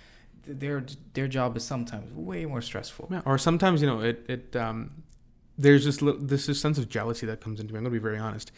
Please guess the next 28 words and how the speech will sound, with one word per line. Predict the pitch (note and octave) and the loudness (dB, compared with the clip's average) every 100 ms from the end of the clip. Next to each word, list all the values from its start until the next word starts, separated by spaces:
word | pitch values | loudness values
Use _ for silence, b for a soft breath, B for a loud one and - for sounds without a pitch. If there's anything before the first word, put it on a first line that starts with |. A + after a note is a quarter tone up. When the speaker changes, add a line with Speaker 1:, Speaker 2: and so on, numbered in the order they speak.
| B B B | B B B
Speaker 2:
is | B2+ A2+ | -4 0
when | A#2 | 0
someone | A#2 B2+ B2+ B2+ | 0 -2 0 0
says, | C3+ C3 | -2 -2
"Hey, | F#3+ | 0
you | D#3+ | 0
know, | D3+ B2 | 0 -2
that | - | -6
film | - D3+ C#3 | -6 -4 -4
had | A#2 A2+ | -4 -6
great | - A#2+ | -6 -6
cinematography," | - A2 - A#2+ A#2+ G#2+ - - B B B B B | -6 -8 -4 -4 -6 -10 -14 -18 B B B B B
um, | A2+ A2 G#2+ A2 G#2+ - - - | 2 4 4 0 -4 -8 -8 -2
but, | B2 | 0
like, | B2 A#2+ - | 2 -2 -2
you, | B2+ | 0
you're | B2 | 0
so | - D3 C#3+ | 2 4 4
involved | B2 A2+ A#2 A#2+ A#2 A#2+ | 2 0 0 0 -2 -8
with | A#2 | -6
the | A#2 | -6
cinematographer | - A2+ A2 - C3 B2 - G#2+ G#2 G#2 - | -6 -8 -6 -2 -2 -4 -8 -8 -8 -8 -6
on | A2+ G#2+ G2+ | -6 -6 -10
the | |
composition, | - - A2+ G#2+ G#2+ B2+ - A2+ | -12 -6 -6 -6 -4 -4 -4 -8
on | G#2 G2+ | -8 -8
the, | |
like, | G2+ E2 | -6 -6